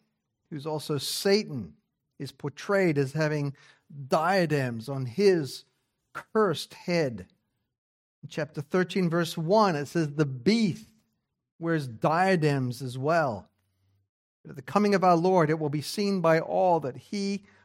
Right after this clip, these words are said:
alone is worthy, and he alone will wear these marks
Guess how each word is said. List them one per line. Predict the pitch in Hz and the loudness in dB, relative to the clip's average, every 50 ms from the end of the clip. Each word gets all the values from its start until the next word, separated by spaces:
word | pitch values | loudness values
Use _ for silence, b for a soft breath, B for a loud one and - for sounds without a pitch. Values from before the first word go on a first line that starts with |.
| b b | b b
alone | b 165 160 156 147 143 151 185 247 254 247 233 196 160 135 120 107 - - _ - | b 0 0 2 2 2 2 4 4 6 6 6 4 2 0 -2 -4 -6 -10 _ -4
is | 185 180 156 139 | -4 -4 -4 -4
worthy, | 139 175 196 208 208 180 190 135 107 - - _ _ _ _ _ _ _ _ _ _ _ _ _ _ _ - | -2 2 2 4 4 2 2 -2 -4 -6 -12 _ _ _ _ _ _ _ _ _ _ _ _ _ _ _ -10
and | 156 156 156 | -8 -6 -2
he | 156 202 202 202 202 202 | 0 0 2 2 2 2
alone | 170 175 160 165 165 175 196 214 220 226 220 202 170 147 123 110 - - b b b b | 4 4 4 4 6 4 6 6 6 6 6 6 4 2 0 -2 -6 -10 b b b b
will | 165 165 151 | 0 0 0
wear | 135 135 180 185 185 185 175 | 2 4 6 8 8 8 8
these | 156 160 160 151 123 135 | 8 6 4 2 2 0
marks | 143 143 151 165 175 190 185 175 156 - - - - | -2 2 6 8 10 10 10 8 6 4 -2 -10 -10